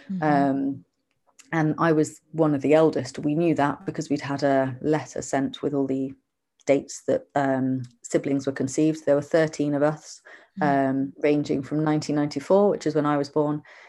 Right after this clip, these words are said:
Speaker 2: to nineteen ninety-eight, which is when my sister was born. Um,
Speaker 1: Mm-hmm.
Speaker 2: my parents used the same donor c-, to conceive her.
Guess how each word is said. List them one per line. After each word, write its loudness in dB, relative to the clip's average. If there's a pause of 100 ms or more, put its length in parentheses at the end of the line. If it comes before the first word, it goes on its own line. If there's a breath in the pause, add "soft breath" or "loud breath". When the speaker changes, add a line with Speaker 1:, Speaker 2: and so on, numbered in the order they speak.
(160 loud breath)
Speaker 2:
to -4
nineteen 0
ninety-eight, -2
which -14
is -6
when -2
my -2
sister -4
was -4
born. -2 (140)
Um, -2
Speaker 1:
Mm-hmm. -4 (220)
Speaker 2:
my -2
parents -2
used -4
the -8
same -4
donor -4
c-, -20 (120)
to -14
conceive -8
her. -12